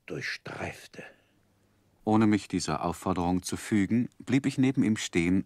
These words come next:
Speaker 2: bis er seine Erregung bezwang. Dann sagte ich, dass es mir lieb sein würde, wenn er mir erlauben wollte, ihn meiner Tante vorzustellen,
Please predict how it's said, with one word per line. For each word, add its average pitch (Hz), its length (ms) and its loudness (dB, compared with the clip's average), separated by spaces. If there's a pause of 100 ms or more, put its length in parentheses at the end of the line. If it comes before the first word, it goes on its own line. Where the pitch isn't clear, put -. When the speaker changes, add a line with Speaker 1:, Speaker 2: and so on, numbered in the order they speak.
Speaker 2:
bis - 180 -2
er 101 60 -2
seine 92 240 0
Erregung 78 460 -4
bezwang. - 500 -8 (1300)
Dann 151 160 4
sagte 160 260 0
ich, 143 140 0
dass 143 140 0
es 135 140 -2
mir 143 100 4
lieb 135 200 -4
sein 92 280 0
würde, 107 280 0
wenn 98 100 2
er 95 60 4
mir 92 120 4
erlauben 82 440 0
wollte, 90 300 0
ihn 90 160 -2
meiner 90 220 -2
Tante 143 280 0
vorzustellen, - 800 -10